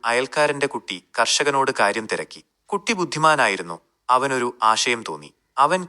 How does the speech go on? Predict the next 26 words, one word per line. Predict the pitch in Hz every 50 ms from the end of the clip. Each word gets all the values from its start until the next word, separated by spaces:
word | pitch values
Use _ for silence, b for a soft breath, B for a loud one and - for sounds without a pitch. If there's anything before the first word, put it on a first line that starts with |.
| -
കർഷകനോട് | 139 131 - - 170 156 160 156 156 151 147
മുറിയുടെ | 139 123 120 120 131 131 135 135
പുറത്തിരിക്കാൻ | 127 - 113 107 107 - - 120 117 - 120 117 110 107
പറഞ്ഞിട്ട് | 95 90 90 90 87 - 82 80 - _ _ _ _ -
വാതിലടച്ചു. | 113 110 113 113 113 117 101 78 73 78 - - - - _ _ _ _ _ _ -
അഞ്ച് | 131 143 165 175 170 202
മിനിറ്റിനു | 180 170 147 147 143 - 147 151
ശേഷം | 139 - 110 98 - 95 82 - - _ _ _
കുട്ടി | _ 143 143 143 - 147 147 143 - _ -
വാതിൽ | 123 127 139 143 165 170 160 147
തുറന്ന് | 131 113 107 101 95 - - -
വാച്ചുമായി | 107 113 123 123 - 156 139 120 113
പുറത്തു | 110 - 135 127 120 - 101
വന്നു. | 90 82 78 73 76 - _ _ _ _ - -
കർഷകൻ | 139 135 - - 190 185 175 165 151 - -
അത്ഭുതപ്പെട്ടു. | 113 113 110 110 - - 123 - - 90 - - - - _ _ _ _ _ -
"നീ | 160 185 202 - -
എങ്ങനെയാണ് | 139 135 143 156 165 160 151 147 143
വാച്ച് | 131 110 107 117 - - -
കണ്ടെത്തിയത്?" | 113 98 87 - - 87 85 82 - - - _ _ _ _ 143
അദ്ദേഹം | 143 139 165 160 165 170
ചോദിച്ചു. | - - 113 101 98 95 - - 78 - _ _ _ _ _ _ -
"ഞാൻ | 139 151 160 175 175 165
വാതിലടച്ച് | 131 127 123 127 - 143 139 123 110 104 - - 95 85 - _ _
കുറച്ചു | - 135 147 147 - -
നേരം | 170 139 120 107 104 101 101